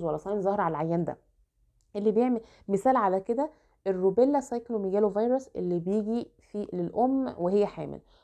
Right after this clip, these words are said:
هو ايه الروبيلا سايكلوميجالو فيروس ده؟ ده فيروس بشع. ايه مشكلته؟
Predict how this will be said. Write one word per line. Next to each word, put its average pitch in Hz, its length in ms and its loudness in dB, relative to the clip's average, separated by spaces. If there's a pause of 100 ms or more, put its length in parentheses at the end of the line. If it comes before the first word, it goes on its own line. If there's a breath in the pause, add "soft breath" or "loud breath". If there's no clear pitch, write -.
(160 soft breath)
هو 180 100 0
ايه 214 60 2
الروبيلا 214 300 4
سايكلوميجالو 180 540 0
فيروس 170 340 2
ده؟ - 60 -14 (400)
ده 208 160 0
فيروس 214 260 0
بشع. 175 300 -4 (600)
ايه 233 60 0
مشكلته؟ 190 520 -4